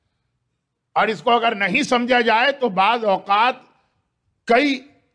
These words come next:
गलत मसले इससे लोग बना लेते हैं। वो सुन लीजिए, बहुत जल्दी जल्दी, मुझे आपसे ज्यादा जल्दी है, मुझे इसके बाद भी एक जगह जाना,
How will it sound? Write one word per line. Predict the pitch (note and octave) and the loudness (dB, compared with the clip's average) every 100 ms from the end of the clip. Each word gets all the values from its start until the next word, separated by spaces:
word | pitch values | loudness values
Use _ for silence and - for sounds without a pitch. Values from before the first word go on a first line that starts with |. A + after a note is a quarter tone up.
| A#2+ C3 | -16 -2
गलत | A3 C#4+ C#4+ A#3 | 0 0 0 -4
मसले | F#3 A3+ C4 | -2 0 0
इससे | B3+ - B3 | -2 0 2
लोग | A#3 G#3 | 2 0
बना | F#3+ E3+ | -2 -2
लेते | C#3+ C#3+ - | -4 -12 -18
हैं। | - | -4
वो | C4 | -2
सुन | - G#3+ | 0 -2
लीजिए, | G#3+ G#3+ C4+ | -2 -2 0
बहुत | A#3 A#3 | 2 0
जल्दी | G3 F#3+ A3+ | -2 -2 -6
जल्दी, | F#3 D3 A2+ - _ F3 | -8 -10 -16 -20 _ -2
मुझे | A#3 | 0
आपसे | G#3+ G3+ A#3+ | 0 -2 -6
ज्यादा | G#3+ G3 A3 C4 | -4 -2 0 0
जल्दी | F#3+ E3 D3 | 0 -4 -10
है, | - | -16
मुझे | _ - G3 | _ -6 -4
इसके | G#3 A3 | -4 -2
बाद | G#3 C#4+ | -2 -2
भी | D4 | -2
एक | B3+ G3+ | -4 -2
जगह | G3+ | -2
जाना, | F3 C#3 B2 | -2 -6 -10